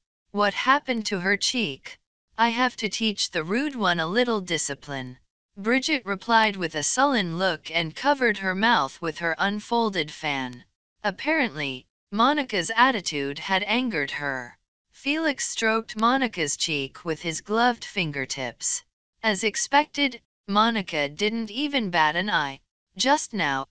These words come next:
I've asked her to review five years' worth of accounting records."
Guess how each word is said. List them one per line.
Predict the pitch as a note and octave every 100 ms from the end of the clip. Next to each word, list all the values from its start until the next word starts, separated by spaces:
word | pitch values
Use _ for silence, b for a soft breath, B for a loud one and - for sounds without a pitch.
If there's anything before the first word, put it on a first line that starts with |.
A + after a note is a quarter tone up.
| _ _
I've | G#3+ G#3+
asked | A3+ A#3 - - -
her | F#3
to | E3 E3+
review | E3 D#3+ F#3+ G#3+
five | G3 B3+ C#4 D4+ A#3+
years' | F3+ D3+ C#3+
worth | E3+ E3 D#3 F3
of | D#3+
accounting | E3+ A#3+ B3 A3 F3+ E3+
records." | E3+ D#3+ - C3+ B2 - -